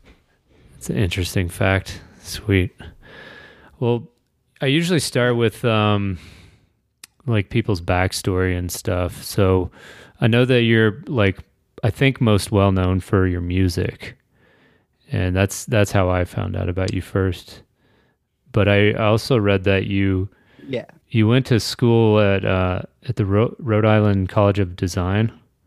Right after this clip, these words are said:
Speaker 1: for illustration. Is that right?
Speaker 2: Yeah. Um, risd, Rhode Island School of Design. Um, and I did major in illustration. Yeah. I, uh, I was, uh, drawing for, like, like,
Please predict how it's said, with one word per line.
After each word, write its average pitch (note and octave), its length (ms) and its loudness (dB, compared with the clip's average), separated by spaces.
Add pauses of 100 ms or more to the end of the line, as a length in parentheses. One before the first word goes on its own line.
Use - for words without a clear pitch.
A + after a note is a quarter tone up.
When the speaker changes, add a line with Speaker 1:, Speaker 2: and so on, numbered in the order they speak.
(300)
Speaker 1:
for A2 180 2
illustration. G2+ 760 0 (180)
Is F#2+ 100 -4
that G#2+ 120 2
right? C3 280 0 (480)
Speaker 2:
Yeah. D#3+ 260 0 (680)
Um, C#3 340 -4 (1200)
risd, C3 500 -2 (240)
Rhode C3 160 0
Island C#3+ 220 4
School D3 180 2
of C#3+ 80 0
Design. C#3+ 400 0 (680)
Um, A2+ 380 0 (480)
and C3+ 140 -6
I C3 80 -2
did D3+ 220 0
major A#2 280 4
in A2 60 2
illustration. G#2+ 540 -2
Yeah. A#2 300 -4 (200)
I, A#2 160 -8
uh, G#2+ 320 -10 (1200)
I B2 140 2
was, B2+ 240 0
uh, A2+ 220 2
drawing A2+ 600 0
for, A2 360 0
like, F#3 240 -6
like, A#2+ 400 -8